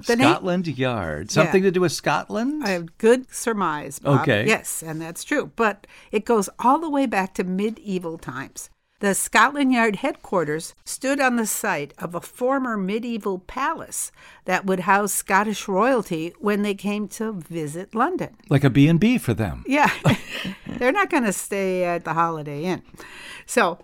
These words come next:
Speaker 1: in eighteen twenty-nine, when the original Metropolitan Police headquarters set up, the location was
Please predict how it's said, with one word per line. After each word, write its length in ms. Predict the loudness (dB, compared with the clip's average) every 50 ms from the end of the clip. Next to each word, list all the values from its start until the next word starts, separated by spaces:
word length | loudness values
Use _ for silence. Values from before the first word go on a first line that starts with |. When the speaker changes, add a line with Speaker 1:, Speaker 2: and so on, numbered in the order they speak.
| -16 -20 -20 -6 0
Speaker 1:
in 220 | 0 0 0 2 2
eighteen 500 | 2 2 2 0 0 0 2 2 2 0
twenty-nine, 680 | 0 0 0 2 2 2 2 2 2 2 2 0 0 0
when 160 | 0 0 0
the 120 | 0 0 0 0
original 640 | -2 0 0 0 0 0 0 -2 0 0 0 0
Metropolitan 1040 | 0 0 0 -2 -2 -2 -2 -6 -6 0 2 4 4 4 2 0 -2 -4 -4 -4 -4
Police 420 | -6 -8 -6 -2 0 0 0 -2 -2
headquarters 760 | -2 -2 -2 -2 -2 -2 0 0 0 -2 -6 -8 -8 -10 -12 -14 -18 -20 -20 _
set 320 | -10 -4 -2 0 0 2
up, 180 | 2 0 0 -2 _
the 120 | -4 -2 0
location 760 | 0 0 -2 0 0 0 2 2 0 -2 -6 -8 -8 -10 -14 -20 -20 _ _ -20 -20 _ -20 -20 -20 _ _ -2
was 180 | -2 -2 0